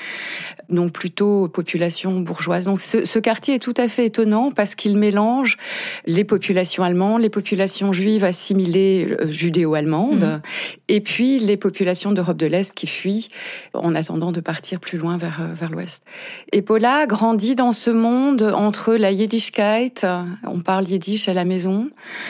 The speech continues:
Speaker 1: et puis une éducation, euh, dans laquelle elle reçoit les valeurs, euh, de la culture juive assimilée.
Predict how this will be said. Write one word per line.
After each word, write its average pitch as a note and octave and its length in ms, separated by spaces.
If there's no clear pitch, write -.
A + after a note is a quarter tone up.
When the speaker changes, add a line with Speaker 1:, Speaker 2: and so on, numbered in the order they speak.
Speaker 1:
et G3+ 120
puis A#3+ 300
une A#3+ 80
éducation, G#3+ 960
euh, F3 420
dans F#3 160
laquelle F#3 320
elle G3 100
reçoit F#3 340
les G#3 160
valeurs, F#3+ 720
euh, E3+ 140
de E3 180
la E3+ 600
culture F#3 340
juive F#3 300
assimilée. E3+ 580